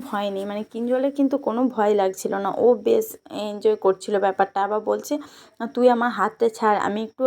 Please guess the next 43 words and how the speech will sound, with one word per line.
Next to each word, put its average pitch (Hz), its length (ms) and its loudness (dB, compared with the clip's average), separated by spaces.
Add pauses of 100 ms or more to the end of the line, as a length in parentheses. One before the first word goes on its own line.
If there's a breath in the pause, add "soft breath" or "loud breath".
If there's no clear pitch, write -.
(100)
আগে 202 260 0
পেছো 233 300 2
করি, 185 260 2 (480 soft breath)
আহ, 208 100 -6 (100)
তোর 220 160 10
মতো 220 240 -2
আমি 233 160 0
এক 208 200 -2
জায়গায় 220 300 4
দাঁড়িয়ে 202 320 4
যেতে 196 240 0
পারবো 175 300 0
না।" 185 120 -4
আমি 202 140 -4
বলছি, 226 220 -2
"বেশ, 226 320 6
বেশ, 220 220 0
ঠিক 220 160 -6
আছে, 220 160 -2 (100)
পড়ে 190 200 -2
যাবি 220 180 0
না 285 160 0
তো?" 294 80 -4
বলছে, 254 240 -4
"না 247 240 0
রে, 262 120 4
আমি 226 280 0
এগুলো 220 260 -2 (120)
কি - 80 0
একদিন 220 440 0
আসছি 247 320 -6
নাকি? 214 280 -6 (380 loud breath)
উম, 214 160 -2 (140)
আমি 208 180 -4 (120)
এর 220 60 2
আগেও 208 300 0
অনেকবার 202 440 0
এসেছি, 196 380 -4
তুই 226 180 -2
আমাকে 214 380 -4
নিয়ে 240 180 -4
চাপ 196 340 -2
নিস 180 160 -8